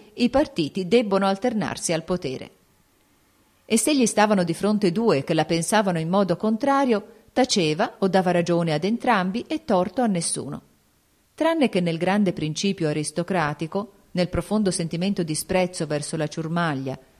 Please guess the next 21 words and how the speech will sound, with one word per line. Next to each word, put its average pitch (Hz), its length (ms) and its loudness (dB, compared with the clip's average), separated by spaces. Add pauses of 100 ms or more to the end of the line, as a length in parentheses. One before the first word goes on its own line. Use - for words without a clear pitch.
nella 170 200 2
ferma 220 340 4
opinione 185 520 2
d'esser 156 320 -2
fatto 196 400 -2
veramente 175 640 0
d'un'altra 151 500 -4
pasta, 147 540 -6 (420)
nell'ardente 165 640 2
bisogno 180 440 2
di 151 100 -2
comandare 156 720 0
al 139 120 -4
gregge 175 380 0
umano 147 580 -2 (120)
come 165 220 -2
avevano 165 360 0
comandato 156 640 -2
i 143 60 -2
suoi 165 240 -2
maggiori, 202 720 0